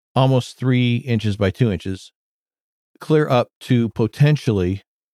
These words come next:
uh, over seven inches by four inches. Now, if you're familiar with the videotapes,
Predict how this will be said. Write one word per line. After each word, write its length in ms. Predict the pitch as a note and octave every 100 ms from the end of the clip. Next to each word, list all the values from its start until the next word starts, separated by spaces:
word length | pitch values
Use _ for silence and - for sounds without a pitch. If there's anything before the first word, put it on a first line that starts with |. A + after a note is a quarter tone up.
| _ _ _ _ _ -
uh, 80 | -
over 260 | B2 C3 A2+
seven 380 | - C3+ C3 C3
inches 520 | A#2+ C3 B2 - - _ -
by 260 | A2+ G#2
four 320 | G2 - B2 G#2
inches. 480 | F2 - - - _ _ _ _ _ _ _ _ -
Now, 220 | A2+ G#2
if 160 | G2
you're 80 | A#2
familiar 380 | - G#2+ A2 C3
with 140 | C3
the 60 | A#2+
videotapes, 840 | A2+ G2+ G2 - F2+ G#2 - -